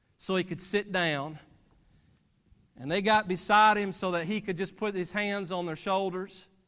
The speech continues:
and just let his hands rest. And while he did that, the people, you see in the next verse, verse thirteen, they discomfited the Amalekites.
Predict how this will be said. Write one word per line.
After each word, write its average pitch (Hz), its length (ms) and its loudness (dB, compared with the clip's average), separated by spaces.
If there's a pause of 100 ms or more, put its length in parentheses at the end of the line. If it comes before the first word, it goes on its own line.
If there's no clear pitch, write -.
(1000)
and 151 160 -6
just 160 160 -4
let 180 180 0
his 170 140 -4
hands 175 360 -4
rest. 151 680 -6 (1200)
And 151 140 -6
while 185 240 6
he 175 100 0
did 175 280 -2
that, 185 300 2
the 151 80 -8
people, 156 680 -6 (880)
you 151 120 -8
see 185 180 -4
in 175 60 -2
the 160 80 -2
next 165 220 -2
verse, 147 260 -4
verse 151 260 -8
thirteen, 147 680 -8 (480)
they 139 180 -4
discomfited 139 840 -8 (840)
the 135 120 -4
Amalekites. 123 880 -8